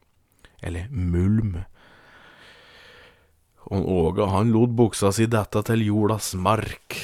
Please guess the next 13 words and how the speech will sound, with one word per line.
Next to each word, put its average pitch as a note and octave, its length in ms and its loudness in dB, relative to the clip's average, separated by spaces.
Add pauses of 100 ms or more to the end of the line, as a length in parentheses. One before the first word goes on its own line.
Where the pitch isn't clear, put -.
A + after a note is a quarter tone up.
(140)
og G2 140 -4
med A2 140 -2
pila G#2 440 -2
pekende G#2 480 -2
mot G2+ 300 -2
nord G#2 340 2
tok G2+ 200 0
en G2+ 120 -6
Arntor G2 480 -2
og G2 140 -4
viste F#2+ 380 -4
stolt G2 480 -4
fram G2 280 -2